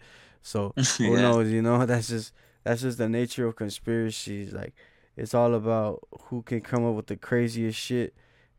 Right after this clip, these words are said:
Speaker 1: And then everybody's like, "Oh, shit, I didn't think about that before." You know, how, what if, what if it is true, you know? But just to, to go back to simulation theory a little bit,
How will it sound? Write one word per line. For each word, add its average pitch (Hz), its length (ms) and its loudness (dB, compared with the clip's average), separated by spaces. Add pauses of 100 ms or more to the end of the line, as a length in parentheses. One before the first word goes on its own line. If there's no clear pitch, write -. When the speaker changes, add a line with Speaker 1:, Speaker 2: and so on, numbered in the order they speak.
Speaker 1:
And 110 120 -2
then 110 140 2
everybody's 110 480 2
like, 90 180 -6 (140)
"Oh, 110 320 0
shit, 110 260 -4
I 107 80 0
didn't 101 220 -6
think 113 160 -2
about 101 340 -6
that 98 140 -4
before." 104 480 -6 (600)
You 101 100 -8
know, 104 200 -6
how, 107 280 -4
what 110 280 -6
if, 107 320 -4 (380)
what 110 140 -4
if 107 160 -4
it 104 120 -4
is 113 240 0
true, 104 280 -8
you 104 160 -6
know? 107 180 -4
But 104 160 -6
just - 220 -10
to, 113 100 -6
to - 320 -20
go 113 140 0
back 110 200 0
to - 60 -18
simulation 107 560 -6
theory 107 240 -4
a 104 80 -6
little 104 180 -6
bit, 101 240 -8